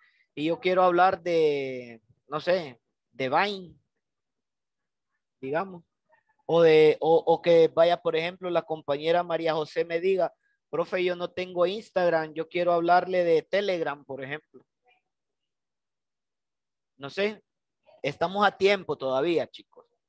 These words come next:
¿Están de acuerdo con sus temas o como el compañero Elmer, alguien quiere cambiar?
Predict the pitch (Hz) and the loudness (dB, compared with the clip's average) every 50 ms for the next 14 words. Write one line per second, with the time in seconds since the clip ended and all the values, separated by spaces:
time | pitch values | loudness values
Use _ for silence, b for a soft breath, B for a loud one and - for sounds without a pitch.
0 | _ _ _ _ _ _ _ _ _ _ - 120 123 - 165 170 180 190 185 - | _ _ _ _ _ _ _ _ _ _ -10 -10 -8 -4 -4 -2 0 0 0 2
1 | - 208 208 196 214 - - 190 185 - 170 151 - - 202 233 240 226 220 214 | 2 0 0 0 -2 -8 -8 -10 -10 -10 -14 -14 -6 -2 0 0 0 0 -2 -4
2 | 220 220 - - _ - 147 160 156 - 156 156 151 151 147 - - 151 147 - | -4 -6 -10 -10 _ 0 0 0 0 -2 -4 -2 -2 -2 -4 -2 -4 -8 -8 -8
3 | - 139 139 143 170 175 185 185 190 214 233 226 208 202 202 196 - _ - 147 | -10 -10 -6 -2 -2 0 2 4 4 2 2 -2 -4 -8 -10 -10 -12 _ -10 -10
4 | 175 165 170 175 175 160 - 170 165 170 - - 160 156 147 143 147 139 120 107 | -10 -10 -12 -16 -16 -10 -6 -6 -6 -6 -6 -6 -8 -8 -8 -8 -8 -8 -8 -10
5 | - | -14